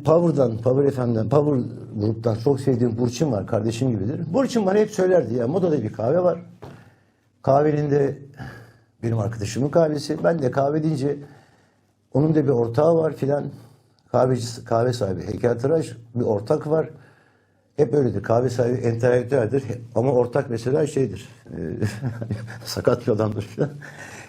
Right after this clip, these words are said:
"Ya," dedim, "beni oralara bulaştırma abi kahvelere" filan. "Abi bir git konuş," dedi, "bir bakalım." Sonra ben geldim. Hakikaten burada vaha gibi yani burası yani. İnanamadım yani. İskender Girer'le tanıştık. İsmen biliyordum zaten. Kadıköy'ün önemli heykeltıraşlarındandır.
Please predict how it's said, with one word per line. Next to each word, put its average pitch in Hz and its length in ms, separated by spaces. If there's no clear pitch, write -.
"Ya," 165 140
dedim, 147 220
"beni 180 140
oralara 139 320
bulaştırma 123 440
abi 92 180
kahvelere" 92 440
filan. 120 220
"Abi 175 260
bir 214 60
git 196 180
konuş," 214 320
dedi, 151 180
"bir 139 80
bakalım." 127 360
Sonra 208 260
ben 185 180
geldim. 180 320
Hakikaten 160 460
burada 160 300
vaha 131 220
gibi 117 220
yani 110 260
burası 87 280
yani. - 140
İnanamadım 139 560
yani. 87 140
İskender 151 460
Girer'le 135 440
tanıştık. - 440
İsmen 143 360
biliyordum 139 320
zaten. 95 320
Kadıköy'ün 143 640
önemli 143 380
heykeltıraşlarındandır. 101 1120